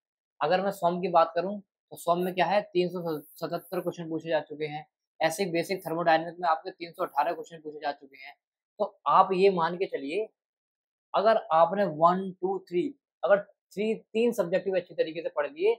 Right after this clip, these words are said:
तो इनका वेटेज भी बहुत ज़्यादा हो गया। इतने सारे क्वेश्चन इनसे पूछे जा सकते हैं। तो ये मैंने प्रायोरिटीज वाइज लिख दिया है कि भाई, सबसे पहले आपको इंडस्ट्रियल मैनेजमेंट खत्म करना है, फिर फ्लूइड मैकेनिक्स खत्म करनी है, फिर सोम खत्म करना है। इस तरीके से आप लोग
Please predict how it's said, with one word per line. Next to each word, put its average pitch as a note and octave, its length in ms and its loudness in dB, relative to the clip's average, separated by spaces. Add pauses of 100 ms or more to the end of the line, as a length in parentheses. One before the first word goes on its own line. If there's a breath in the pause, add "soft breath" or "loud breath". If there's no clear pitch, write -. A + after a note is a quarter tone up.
(320)
तो - 60 -8
इनका E3+ 360 -2
वेटेज D#3+ 380 -2
भी G3+ 60 -2
बहुत D#3 280 -10
ज़्यादा C#3+ 200 -4
हो D#3 160 -2
गया। E3+ 220 -8 (1160)
इतने F#3+ 300 0
सारे F3+ 200 6
क्वेश्चन F3+ 320 -4
इनसे E3+ 220 -8
पूछे D#3 280 -12
जा C#3 100 0
सकते B2+ 260 -14
हैं। B2 160 -20 (340)
तो F#3 60 0
ये G#3+ 80 6
मैंने B3+ 200 2
प्रायोरिटीज F#3 640 4
वाइज F3+ 240 2
लिख D#3 160 -12
दिया E3 160 -2
है F3+ 80 -2
कि G3 100 -12
भाई, G3 140 -4
सबसे A#3+ 280 -12
पहले F3+ 200 -2
आपको E3+ 240 -2
इंडस्ट्रियल D#3+ 360 -10
मैनेजमेंट C#3+ 380 -12
खत्म D3+ 140 -14
करना D3 280 -6
है, D#3 140 -12 (420)
फिर F#3+ 140 -2
फ्लूइड F#3+ 280 0
मैकेनिक्स D3 460 -4
खत्म D#3 240 -6
करनी D#3 260 -4
है, D#3+ 140 -6 (360)
फिर G3+ 100 0
सोम E3 300 0
खत्म D#3 280 -2
करना D#3 240 -2
है। D3+ 180 -8 (280)
इस F3 160 -6
तरीके F3 300 0
से F3+ 100 -2
आप C#3+ 180 4
लोग G#3+ 240 -2